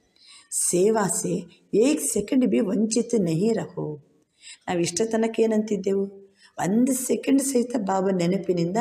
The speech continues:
ದೂರ ಇರಬಾರ್ದು, ನಿರಂತರ ಬಾಬಾ ನೆನಪಲ್ಲಿರಬೇಕು. ಈಗ ನೆನಪಿನ ಜೊತೆ ಜೊತೆಗೆ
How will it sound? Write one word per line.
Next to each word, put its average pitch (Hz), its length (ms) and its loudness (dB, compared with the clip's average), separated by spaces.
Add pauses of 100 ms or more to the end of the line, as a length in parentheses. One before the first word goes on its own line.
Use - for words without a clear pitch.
(460)
ದೂರ 165 160 4
ಇರಬಾರ್ದು, 165 540 -4
ನಿರಂತರ 220 580 0
ಬಾಬಾ 180 240 0
ನೆನಪಲ್ಲಿರಬೇಕು. 160 1120 -4 (360)
ಈಗ 226 280 2 (480)
ನೆನಪಿನ 262 540 2
ಜೊತೆ 240 280 0
ಜೊತೆಗೆ 190 420 -2